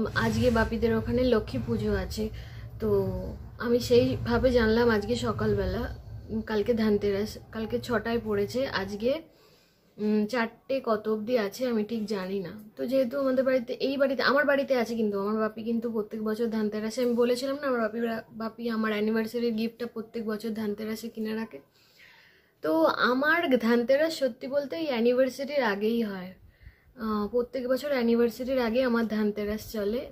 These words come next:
ধানতেরাসের দিন, proper দিনে আমার কোনো ধানতেরাস gift কিন্তু হয় না, আমি কিনিও না।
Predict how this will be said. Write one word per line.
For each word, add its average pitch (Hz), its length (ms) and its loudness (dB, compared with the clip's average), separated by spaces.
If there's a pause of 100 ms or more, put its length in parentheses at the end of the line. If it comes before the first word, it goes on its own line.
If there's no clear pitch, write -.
(240)
ধানতেরাসের 220 760 -4
দিন, 233 260 0
proper 233 540 0
দিনে 240 240 2
আমার 233 320 0
কোনো 233 240 -2
ধানতেরাস 214 600 -2
gift 214 320 -6
কিন্তু 208 280 -4
হয় 202 280 -10
না, 180 180 -12 (880)
আমি 214 160 -8
কিনিও 220 420 0
না। 208 240 -4